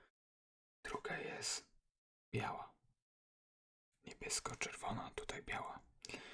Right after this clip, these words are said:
Teraz musisz podążyć za białym kolorem. Podążaj za białym kolorem. Nie zgub go z oczu.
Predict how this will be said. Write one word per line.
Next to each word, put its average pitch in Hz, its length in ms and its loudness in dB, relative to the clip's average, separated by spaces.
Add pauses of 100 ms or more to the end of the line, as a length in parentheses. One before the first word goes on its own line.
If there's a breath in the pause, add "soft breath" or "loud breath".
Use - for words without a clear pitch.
(600 loud breath)
Teraz - 400 4 (380)
musisz - 280 6
podążyć - 480 0
za - 140 0
białym - 320 0
kolorem. - 460 2 (140)
Podążaj - 480 -2
za - 140 4
białym - 260 -2
kolorem. - 400 -6 (1300)
Nie - 180 -6
zgub - 280 -2
go - 120 -8
z - 80 -2
oczu. - 400 -6